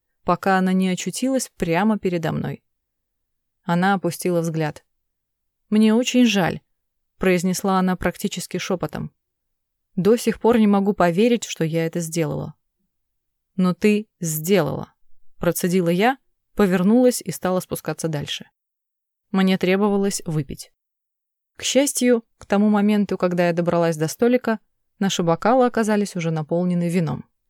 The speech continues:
Я хорошенько отхлебнула еще до того, как уселась. «Ну, кто хочет сыграть в пушистую утку?» бодро воскликнула Тесс.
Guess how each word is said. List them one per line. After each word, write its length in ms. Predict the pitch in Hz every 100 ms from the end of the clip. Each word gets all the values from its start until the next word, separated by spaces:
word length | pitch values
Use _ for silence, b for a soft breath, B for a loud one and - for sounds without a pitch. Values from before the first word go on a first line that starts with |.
| _ _
Я 160 | 240 311
хорошенько 580 | 233 175 - 175 170 170
отхлебнула 540 | - 185 170 190 175
еще 260 | 156 - 165
до 140 | 165
того, 360 | 165 156 220 247 _
как 220 | 190 175
уселась. 500 | 208 - 147 - - _ _ _ _ _ _ _ _ _ _ -
«Ну, 380 | 226 226 247 - _ -
кто 220 | - 214
хочет 360 | - 190 190 -
сыграть 420 | 196 190 180 -
в 80 | -
пушистую 640 | 220 - 196 - 175 160
утку?» 400 | 175 151 - 226 269 _ _ _ -
бодро 360 | 202 220 202
воскликнула 680 | 196 202 - 208 190 190 185
Тесс. 380 | - 185 175 -